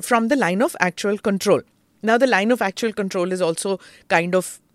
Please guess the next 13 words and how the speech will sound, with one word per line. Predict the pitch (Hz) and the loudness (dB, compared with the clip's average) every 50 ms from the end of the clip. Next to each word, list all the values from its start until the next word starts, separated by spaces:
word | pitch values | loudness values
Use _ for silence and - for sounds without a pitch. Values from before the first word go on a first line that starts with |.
| _ - | _ -10
not | - 190 180 175 190 185 | -6 0 0 0 0 4
defined | 175 202 - - 190 170 180 180 180 | 2 2 2 4 0 0 2 2 0
in | 175 175 160 | 0 -2 -2
many | 147 156 165 165 | -4 -4 -6 -8
places, | - 160 151 143 - 175 165 | -6 -6 -6 -4 -4 -6 -4
so | - 170 | -6 -6
that's | 151 - 190 - - - | 0 2 2 2 2 0
where | 185 196 196 - | 2 2 2 2
all | - 160 165 | 2 -2 0
the | 156 170 | 0 -2
trouble | 170 - 180 175 175 180 170 - - | -2 0 0 0 2 0 -4 -4 -4
also | 151 156 151 - - 165 - | -4 -4 -2 -2 -4 -4 -2
occurs. | - 139 135 - - 98 107 98 - | -4 -6 -6 -4 -6 -6 -6 -8 -10